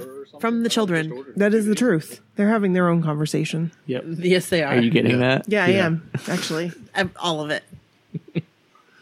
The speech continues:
Speaker 2: So we've decided to, uh, ask our husbands to come on the podcast.
Speaker 1: And they
Speaker 2: They agreed.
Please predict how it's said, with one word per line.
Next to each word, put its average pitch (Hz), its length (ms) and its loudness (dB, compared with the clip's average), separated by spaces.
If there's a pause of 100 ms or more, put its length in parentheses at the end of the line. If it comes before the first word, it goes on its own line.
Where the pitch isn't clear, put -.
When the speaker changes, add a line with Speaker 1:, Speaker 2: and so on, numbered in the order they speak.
(120)
Speaker 2:
So 220 280 0
we've 226 220 2
decided 214 680 2
to, 208 260 4
uh, 180 160 4
ask - 260 0
our 202 120 4
husbands 170 500 0
to - 100 -4
come 180 200 2
on 175 100 2
the 170 80 2
podcast. - 720 -4 (960)
Speaker 1:
And 151 240 -4
they 165 480 -2 (440)
Speaker 2:
They 214 120 4
agreed. 254 520 4